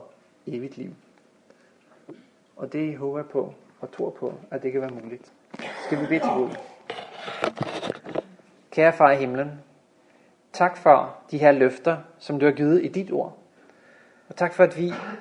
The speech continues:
får mulighed for at tage det til os. Tak for de løfter om, at selvom vi bliver gamle og grå, så, så vil du give os mulighed for at huske de under og, og erfaringer, som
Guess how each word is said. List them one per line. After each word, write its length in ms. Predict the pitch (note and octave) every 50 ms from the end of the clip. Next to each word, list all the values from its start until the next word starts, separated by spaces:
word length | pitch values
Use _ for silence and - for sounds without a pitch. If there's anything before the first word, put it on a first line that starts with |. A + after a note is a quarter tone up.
| - - - - -
får 140 | - E3 E3+
mulighed 440 | E3 D#3 D3 D#3 F3+ F#3+ F#3 F3 D3+ -
for 80 | -
at 60 | D3 -
tage 140 | - C#3
det 100 | C#3+ C#3+
til 220 | - - C3 C3 B2+
os. 400 | C3+ C#3 - - - - - _ _ _ _ _ - - - _ _
Tak 160 | - G3 G3+ G3+
for 80 | A3+
de 80 | G#3 A3
løfter 320 | F#3+ F#3 F#3 F#3 - G#3+
om, 100 | F#3+ F3
at 120 | E3 E3 - -
selvom 560 | - - - G3+ G#3+ - A3 F#3+ F3 D#3 C#3+
vi 100 | C#3+ D3+
bliver 160 | D3+ D#3 D#3+ -
gamle 320 | D#3+ C#3 C3+ D#3+ F3+ G3+
og 80 | G3 -
grå, 320 | D#3 D#3+ E3 - - - - - _ _ _ _ _ _ _ _
så, 360 | - - F3+ F3 E3+ - G3+ F3
så 180 | E3 - E3+ D#3 D#3 - - - - _ _ _ - - - _ _ _ _ _ -
vil 240 | F3+ F#3 F#3+ F#3+ G3+
du 80 | G#3
give 220 | G3 - E3 E3 E3+
os 140 | E3+ -
mulighed 280 | E3 D#3 F3 F#3+ F3+ -
for 140 | C#3 C3+ C3
at 100 | B2+ -
huske 380 | - G3 A3 - - - G#3 -
de 180 | E3+ E3+ - - - - _ _ - - D3+
under 240 | E3 F#3+ G#3+ A3
og, 460 | G#3 F3+ - - D3 C#3 C#3 - - - - - - - - - - _ _ - - - -
og 180 | - - D3+ D3
erfaringer, 560 | D3 - - - C#3+ C3+ C3+ F3 G3 G3+ F#3+
som 280 | F#3+ - F3+ D#3+ D#3